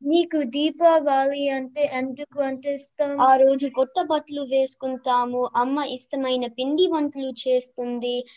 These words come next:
Speaker 2: అంతేకాదు, సాయంత్రం లక్ష్మీ దేవికి పూజ చేసి ఇల్లంతా దీపాలు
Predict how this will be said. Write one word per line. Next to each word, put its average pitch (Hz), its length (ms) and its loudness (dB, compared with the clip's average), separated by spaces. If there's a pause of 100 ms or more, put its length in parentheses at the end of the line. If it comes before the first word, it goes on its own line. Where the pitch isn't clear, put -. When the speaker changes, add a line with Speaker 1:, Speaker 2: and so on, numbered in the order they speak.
(120)
Speaker 2:
అంతేకాదు, 269 800 0
సాయంత్రం 311 640 0
లక్ష్మీ 277 420 -2
దేవికి 294 640 0
పూజ 311 340 -6
చేసి 247 600 -6
ఇల్లంతా 330 520 -2
దీపాలు 269 680 -2